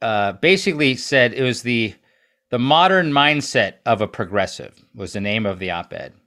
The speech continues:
You shouldn't Google it. You shouldn't read it. Let me give you, uh,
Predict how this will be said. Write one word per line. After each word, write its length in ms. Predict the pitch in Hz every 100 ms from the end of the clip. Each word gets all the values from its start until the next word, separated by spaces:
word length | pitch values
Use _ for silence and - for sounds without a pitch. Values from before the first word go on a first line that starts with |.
| 127 - 90
You 200 | 123 120
shouldn't 600 | 120 - 147 127 110 -
Google 360 | 104 104 90 87
it. 140 | 95 101
You 120 | 92
shouldn't 440 | - 123 101 90
read 200 | 82 87
it. 220 | 90 - - - _
Let 160 | 123 143
me 80 | 147
give 180 | 143 135
you, 340 | 135 120 - _ _ _ _ _
uh, 240 | 117 104